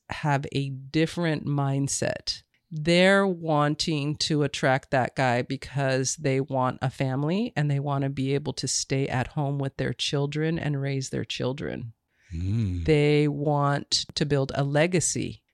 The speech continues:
Speaker 1: They want to have generational wealth so that their families' lives improve, and they want to improve the lives of the people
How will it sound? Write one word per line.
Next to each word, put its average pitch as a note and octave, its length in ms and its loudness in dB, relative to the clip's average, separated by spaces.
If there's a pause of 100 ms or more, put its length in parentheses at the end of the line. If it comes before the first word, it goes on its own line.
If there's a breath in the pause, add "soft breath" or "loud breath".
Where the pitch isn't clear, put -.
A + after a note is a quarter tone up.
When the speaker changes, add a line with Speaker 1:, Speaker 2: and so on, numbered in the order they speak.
Speaker 1:
They D#3 180 6
want C#3+ 420 2
to D#3 100 2
have D3+ 200 4 (140)
generational C#3 880 4
wealth B2 400 6
so C3+ 260 4
that C3 300 6 (160)
their C3 380 4 (140)
families' C#3+ 640 2
lives C3 560 4
improve, C#3+ 840 2 (280 soft breath)
and D#3 160 4
they C#3+ 100 4
want C#3 260 2
to C#3+ 80 0
improve D3 480 0
the C3+ 100 4
lives B2+ 380 4
of - 160 -6
the A#2+ 80 -2
people - 440 -4